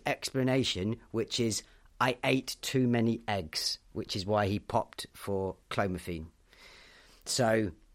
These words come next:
I couldn't find any particularly good explanations about this, which hence why I ended up reading at one in the morning last night medical studies on clomiphene and Googling shit like, "Ca-, do chickens take clomiphene?" So clomiphene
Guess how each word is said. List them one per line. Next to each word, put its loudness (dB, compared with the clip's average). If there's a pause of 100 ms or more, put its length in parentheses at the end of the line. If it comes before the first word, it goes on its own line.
(300)
I -2
couldn't 6
find 8
any 4
particularly -4
good 4
explanations -2
about -2
this, -4
which -6
hence -2
why 0
I -2
ended 0
up -2
reading -2 (320)
at -4
one 0
in -2
the -2
morning -2
last -4
night -6
medical 0
studies -4 (100)
on 0 (180)
clomiphene -2
and -6
Googling -2
shit -6
like, -6 (180)
"Ca-, -12
do -2
chickens -4
take -6
clomiphene?" -4 (220)
So 0
clomiphene 6